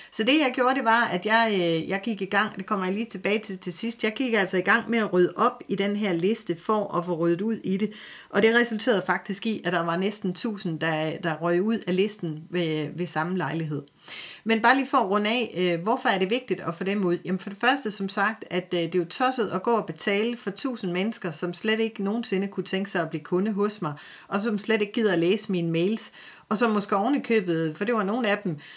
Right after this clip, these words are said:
tror jeg, sy-, opfattede det som det rene spam, at jeg sendte mails til dem, for de var slet ikke interesseret i at være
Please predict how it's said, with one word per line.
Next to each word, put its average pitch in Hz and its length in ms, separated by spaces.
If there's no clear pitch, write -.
tror 247 160
jeg, 180 200
sy-, - 220
opfattede 175 500
det 160 120
som 175 180
det 156 120
rene 220 240
spam, 214 600
at 175 180
jeg 190 140
sendte 170 280
mails 226 300
til 220 200
dem, 196 100
for 190 60
de 190 80
var 196 60
slet 226 140
ikke 202 120
interesseret 180 520
i 175 100
at 156 100
være 175 160